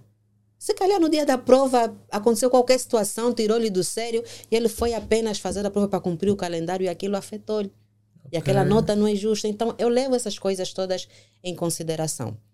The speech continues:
Speaker 1: ok? Então, se não tens aquela nota, você não passa. E foi exatamente isso que eu expliquei para a universidade, para a pessoa que, que,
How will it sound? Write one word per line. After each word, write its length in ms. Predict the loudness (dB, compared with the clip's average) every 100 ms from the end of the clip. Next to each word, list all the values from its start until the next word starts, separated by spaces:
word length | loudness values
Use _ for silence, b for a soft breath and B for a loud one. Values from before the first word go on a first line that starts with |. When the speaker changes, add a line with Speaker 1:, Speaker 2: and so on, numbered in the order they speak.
| _ _ _
Speaker 1:
ok? 400 | -20 -6 -4 -4 -8 b _ _ _ -8
Então, 260 | 0 0
se 160 | 2 4
não 220 | 4 4
tens 260 | 2 2 0
aquela 240 | 0 2
nota, 180 | 2 2
você 160 | 0 -2
não 140 | -2
passa. 560 | -4 -4 -6 -8 -14 -20 _ _ _ _ _ _ _ _ _ _ -8
E 80 | -2
foi 160 | 0
exatamente 460 | 2 4 2 2 0
isso 120 | -2
que 80 | -2
eu 40 |
expliquei 340 | -2 0 0 2
para 140 | 2
a 20 |
universidade, 840 | 2 0 -4 -4 -4 -2 -2 -2 -4
para 120 | -4
a 40 | -4
pessoa 280 | -6 -8 -6
que, 180 | -6
que, 260 | -2 0